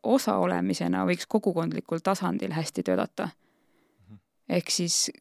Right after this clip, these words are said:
Speaker 1: kõik ettevõtmised stiilis, äh, mitte Tallinn või teeme ära, kas siis nagu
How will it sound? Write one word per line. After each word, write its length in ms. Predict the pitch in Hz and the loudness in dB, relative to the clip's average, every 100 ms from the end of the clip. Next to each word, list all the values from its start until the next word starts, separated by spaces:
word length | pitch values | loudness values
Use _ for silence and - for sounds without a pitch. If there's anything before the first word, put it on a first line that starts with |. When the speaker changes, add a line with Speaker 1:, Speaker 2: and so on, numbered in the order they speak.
| - | 0
Speaker 1:
kõik 300 | 208 - - | 0 0 -2
ettevõtmised 760 | 196 - 180 180 - 165 165 165 | -2 -2 -2 -2 -2 -4 -4 -4
stiilis, 600 | - 190 180 170 175 - | -4 0 2 2 0 -2
äh, 120 | 175 180 | 0 6
mitte 280 | 240 269 - | 6 4 0
Tallinn 460 | 196 202 95 - - _ _ _ _ _ _ _ | 2 4 4 4 0 _ _ _ _ _ _ _
või 580 | 170 175 160 160 160 - - - - | 2 4 4 2 0 0 -4 -10 0
teeme 260 | 190 175 | 2 4
ära, 380 | 185 220 190 180 - _ _ _ _ _ _ _ _ | 4 4 4 2 0 _ _ _ _ _ _ _ _
kas 220 | - 175 - | -2 0 2
siis 220 | 170 - | -2 0
nagu 400 | 170 165 170 | 0 0 0